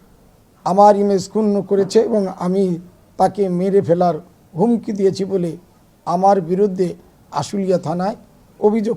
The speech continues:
করেছে। পরবর্তীতে থানা তদন্ত করে অভিযোগের সত্যতা প্রমাণ পায়নি। তার সাথে আমার ব্যবসায়িক লেনদেন আছে। তার মামলার বিষয়টি জানার পর তার ব্যবসায়িক লেনদেন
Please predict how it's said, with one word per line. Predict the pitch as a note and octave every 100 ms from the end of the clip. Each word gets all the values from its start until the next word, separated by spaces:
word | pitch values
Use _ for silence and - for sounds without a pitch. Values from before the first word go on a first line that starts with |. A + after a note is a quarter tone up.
| -
করেছে। | D3+ - - - _ _ _ _ _ _ G3+
পরবর্তীতে | G3+ F#3+ G#3 F3+ G3 G#3+ G#3
থানা | D3 F#3 F#3 F#3
তদন্ত | G3 F3+ G3 F3+ E3+
করে | E3+ D3 - _ _ _ -
অভিযোগের | F#3+ G3+ G3 G#3 G3 -
সত্যতা | F#3 F3+ F#3 F#3 D4 - - - _ _ _ _ _ -
প্রমাণ | G#3 F#3+ F3 F3
পায়নি। | D#3+ C3 B2 - _ _ _ _ _ _ -
তার | G3 G#3
সাথে | F#3 G#3+ A3+
আমার | G3+ F#3+ G#3+ G3+
ব্যবসায়িক | F#3+ - F#3+ G3+ G#3
লেনদেন | G3 F3 E3
আছে। | C3 - - _ _ _ _ _ _ F#3+
তার | G3 G3 G3
মামলার | G3 G3 G3 F#3 E3+
বিষয়টি | F#3 F#3+ F#3+ G3+ F#3
জানার | F#3+ F3+ E3+ -
পর | F#3 F#3+ - - _ _
তার | - F3+ D#3+
ব্যবসায়িক | F3 B2+ - G#3 F3+
লেনদেন | F#3+ F3+ F3+